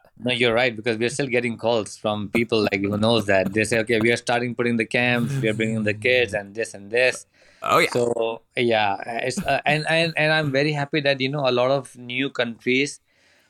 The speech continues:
Speaker 1: will participate in this event as well. So, like, I'm, I'm trying really hard to bring Pakistan girls team. They
Speaker 2: Mm-hmm.
Speaker 1: never played. So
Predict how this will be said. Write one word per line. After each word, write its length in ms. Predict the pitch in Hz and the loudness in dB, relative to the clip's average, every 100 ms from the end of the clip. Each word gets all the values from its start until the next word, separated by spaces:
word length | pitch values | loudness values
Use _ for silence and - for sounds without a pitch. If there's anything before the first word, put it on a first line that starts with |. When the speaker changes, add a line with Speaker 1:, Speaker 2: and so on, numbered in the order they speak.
| - | -4
Speaker 1:
will 180 | 120 123 | 0 2
participate 680 | 110 117 110 110 120 123 120 | 2 0 -2 -4 0 0 0
in 160 | 117 | -2
this 160 | 113 110 | -2 -2
event 240 | 104 104 | 0 0
as 140 | 101 95 | 0 0
well. 200 | 104 95 | 0 0
So, 120 | 110 | 0
like, 200 | 110 110 | 2 2
I'm, 260 | 117 113 - - - | 0 -2 -8 -10 -4
I'm 260 | 117 117 | -2 -2
trying 280 | - 123 123 | -2 -2 0
really 220 | 123 127 | 0 0
hard 320 | 117 117 131 - _ _ _ _ _ _ _ - | 2 2 0 -2 _ _ _ _ _ _ _ -4
to 100 | 123 | -2
bring 240 | 107 127 131 | 0 0 0
Pakistan 840 | 117 110 117 - 127 127 131 117 | 0 0 -2 -2 0 0 0 -2
girls 340 | 110 135 135 - | 2 2 2 0
team. 320 | 110 92 90 - - | -2 -2 -10 -20 -14
They 120 | - 117 | -2 0
Speaker 2:
Mm-hmm. 80 | |
Speaker 1:
never 180 | 139 147 | 2 2
played. 380 | 127 127 _ - _ - - - - - _ _ | -2 -8 _ -20 _ -20 -20 -20 -20 -20 _ _
So 500 | - 131 120 117 113 | -4 0 2 0 -4